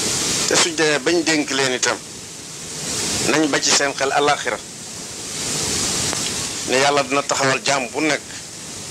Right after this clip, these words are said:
lépp ci li nga ko dépassé. Sa alal ci lan nga ko def,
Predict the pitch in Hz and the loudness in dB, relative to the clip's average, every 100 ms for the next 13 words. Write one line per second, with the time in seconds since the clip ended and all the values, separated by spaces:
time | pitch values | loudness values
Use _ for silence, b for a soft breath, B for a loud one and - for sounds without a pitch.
0 | - - - - _ _ _ _ _ _ | -14 -12 -12 -14 _ _ _ _ _ _
1 | - 101 - - - 113 113 107 98 - | -10 -2 -2 -2 -4 0 0 -2 -6 -6
2 | - - - - - - - - - - | -4 -4 0 2 2 -2 -6 -6 -12 -14
3 | - - - - - - - - - - | -14 -14 -12 -8 -6 -4 -2 -2 0 0
4 | - - - - - 123 107 - 107 98 | 0 0 4 4 6 4 4 4 2 2
5 | 101 101 95 | 0 0 -2